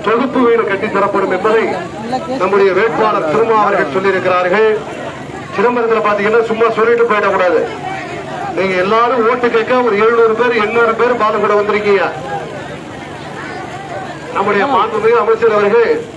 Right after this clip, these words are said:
இந்த பகுதியில பொட்டியை திறந்து பார்த்தா அதே மாதிரி ஓட்டு விடணும்னு சொல்றாங்க. மறந்துடாதீங்க, நிறைய இன்னும் திட்டப்பணிகள் இருக்கிறது, உங்களுக்கு செய்ய வேண்டியதெல்லாம் இருக்கு. முன்னாடிலாம் பாத்தீங்கன்னா சிதம்பரம் நகராட்சியில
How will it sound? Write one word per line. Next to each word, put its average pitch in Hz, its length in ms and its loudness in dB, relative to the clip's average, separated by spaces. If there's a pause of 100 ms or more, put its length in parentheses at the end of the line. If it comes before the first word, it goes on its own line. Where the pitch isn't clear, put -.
(440)
இந்த 175 160 -4
பகுதியில 233 360 4
பொட்டியை 214 380 2
திறந்து 208 260 2
பார்த்தா 202 280 2
அதே 196 120 0
மாதிரி 214 240 2
ஓட்டு 233 240 2
விடணும்னு 202 460 2
சொல்றாங்க. 185 340 0 (1120)
மறந்துடாதீங்க, 208 540 0 (120)
நிறைய 214 220 2 (100)
இன்னும் 214 220 0
திட்டப்பணிகள் 202 540 0
இருக்கிறது, 180 360 0 (760)
உங்களுக்கு 190 340 2
செய்ய 226 200 2
வேண்டியதெல்லாம் 226 400 2
இருக்கு. 190 200 0 (800)
முன்னாடிலாம் 220 460 2
பாத்தீங்கன்னா 226 440 2
சிதம்பரம் 226 400 4
நகராட்சியில 226 420 2